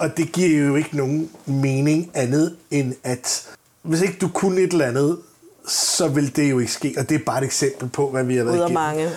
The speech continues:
Speaker 2: ja.
Speaker 1: Og, og derfor så skynder jeg mig også nu at lytte efter, når du siger, at, øh, de her ting, at dyrene er ikke bange, når de skal dø og sådan noget, fordi, som jeg siger, for, for ikke så længe siden, der havde jeg sagt, "Sikke noget fis."
Speaker 2: Ja, ja. Præcis, den opfatter det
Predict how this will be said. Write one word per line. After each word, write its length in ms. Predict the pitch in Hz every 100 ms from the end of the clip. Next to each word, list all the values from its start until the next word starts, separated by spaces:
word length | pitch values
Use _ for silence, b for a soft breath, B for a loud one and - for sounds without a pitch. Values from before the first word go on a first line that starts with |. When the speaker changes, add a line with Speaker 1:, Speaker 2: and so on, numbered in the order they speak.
| 175
Speaker 2:
ja. 100 | 165
Speaker 1:
Og, 140 | 165
og 160 | - 160
derfor 260 | 202 202 202
så 360 | 214 196 185 170
skynder 300 | - 180 185
jeg 100 | 156
mig 80 |
også 140 | 151 160
nu 160 | 160 151 - -
at 80 | 147
lytte 240 | 135 139
efter, 260 | 135 - 147
når 80 | 131
du 120 | 123
siger, 440 | - 143 135 147 160
at, 340 | 127 117 -
øh, 200 | 123 113 110 B B B B _ _
de 80 | 147
her 160 | 120 135
ting, 300 | - 135 120
at 220 | - -
dyrene 240 | 127 123
er 40 | 117
ikke 140 | 120
bange, 260 | 127 104 113
når 60 | 131
de 80 | 113
skal 180 | - -
dø 180 | 120 131
og 60 | 117
sådan 100 | 123
noget, 120 | 113
fordi, 260 | 127 113 - B B B
som 160 | -
jeg 80 | 120
siger, 180 | - 127 - _ _ _
for, 220 | - 139 123 -
for 180 | - 143
ikke 240 | 131 139 -
så 260 | 151 147
længe 320 | 147 117 135
siden, 280 | 120 101 113 120
der 60 |
havde 120 | 110
jeg 80 | 110
sagt, 180 | 110 104
"Sikke 320 | - - - - -
noget 220 | - -
fis." 600 | - - - - - - -
Speaker 2:
Ja, 140 | 185 185 143
ja. 80 | 151 B B B B -
Præcis, 300 | 160 165 156
den 140 | 170
opfatter 540 | - 147 - 175 160
det 80 | 151